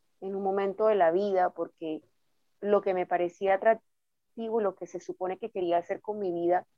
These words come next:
ya no estaba en el primer renglón de mi vida.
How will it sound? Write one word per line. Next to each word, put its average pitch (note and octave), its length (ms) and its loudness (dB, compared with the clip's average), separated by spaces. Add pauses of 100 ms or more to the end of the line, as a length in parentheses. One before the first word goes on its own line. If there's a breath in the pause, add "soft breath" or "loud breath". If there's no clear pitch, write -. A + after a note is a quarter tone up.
(200)
ya G3+ 300 6
no G#3 80 2
estaba G#3 340 2
en G#3 60 0
el G#3 120 0
primer E3 420 -4
renglón F#3+ 400 -2
de G3 120 -4
mi F3+ 180 -4
vida. D#3+ 400 -2